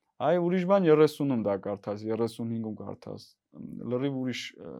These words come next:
էլի կարա երեսունհինգում էլ կարդաս, չհասկանաս, բայց եթե պատրաստված ես արդեն,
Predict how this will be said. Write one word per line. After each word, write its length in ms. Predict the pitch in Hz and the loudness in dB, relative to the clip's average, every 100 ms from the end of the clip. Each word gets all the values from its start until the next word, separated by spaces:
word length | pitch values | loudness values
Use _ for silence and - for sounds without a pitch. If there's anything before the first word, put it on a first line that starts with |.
| - _ _ - | -18 _ _ 2
էլի 220 | 175 240 | 4 6
կարա 260 | - 135 123 | 12 12 12
երեսունհինգում 600 | 127 127 - 135 139 143 | 10 6 2 0 2 2
էլ 80 | 123 | 2
կարդաս, 380 | 110 101 104 | 0 0 -8
չհասկանաս, 640 | - 110 101 - 107 101 104 | -6 -4 -4 -6 -10 -10 -4
բայց 240 | 117 120 - - - | -4 -4 -10 -16 -4
եթե 240 | 120 139 | -2 0
պատրաստված 800 | - 120 120 123 120 - 113 104 | 8 8 10 8 6 2 -2 -2
ես 160 | 104 - | -4 -8
արդեն, 500 | 104 107 - 165 233 | -6 -6 -8 -8 -8